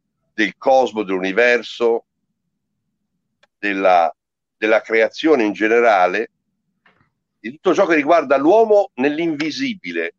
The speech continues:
la parte invisibile dell'uomo, che è molto più di quella visibile, e dell'universo, del mondo intero,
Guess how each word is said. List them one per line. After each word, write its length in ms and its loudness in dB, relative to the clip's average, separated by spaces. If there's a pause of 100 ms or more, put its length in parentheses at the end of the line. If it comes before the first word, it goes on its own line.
la 160 -2
parte 300 0
invisibile 840 -6
dell'uomo, 680 0
che 180 0
è 40 -2
molto 440 -2
più 200 -6
di 80 -10
quella 220 -4
visibile, 600 -12 (1200)
e 100 -8
dell'universo, 920 0
del 160 -6
mondo 380 0
intero, 640 -4